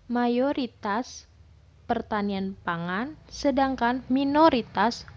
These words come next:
perikanan. Nah, kalau dipikir-pikir, i-, nah ini kan terbalik, Nak. Karena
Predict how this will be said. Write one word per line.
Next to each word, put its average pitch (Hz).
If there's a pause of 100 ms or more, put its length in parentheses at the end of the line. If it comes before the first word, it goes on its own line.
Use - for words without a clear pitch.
(180)
perikanan. 240 (540)
Nah, 180
kalau 233
dipikir-pikir, 262 (400)
i-, -
nah 190
ini 208
kan 381
terbalik, 226
Nak. - (240)
Karena 208